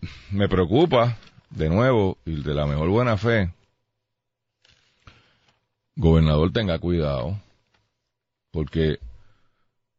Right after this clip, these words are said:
el, ¿por qué, por qué alguien le permite al gobernador defender la represalia que se toma contra estos empleados.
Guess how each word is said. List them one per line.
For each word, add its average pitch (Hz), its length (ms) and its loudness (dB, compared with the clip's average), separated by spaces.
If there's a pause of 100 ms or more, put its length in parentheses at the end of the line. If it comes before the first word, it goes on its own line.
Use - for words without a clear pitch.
(320)
el, 82 220 0
¿por 85 260 0
qué, 120 300 2
por 98 240 4
qué 120 180 0
alguien 151 380 0
le 131 80 2
permite 95 440 2
al 120 120 2
gobernador 120 600 2
defender 85 880 0 (840)
la 87 140 4
represalia 90 680 0
que 92 80 0
se 82 140 -2
toma 92 280 0
contra 78 280 -4
estos 82 180 -4
empleados. 71 480 -4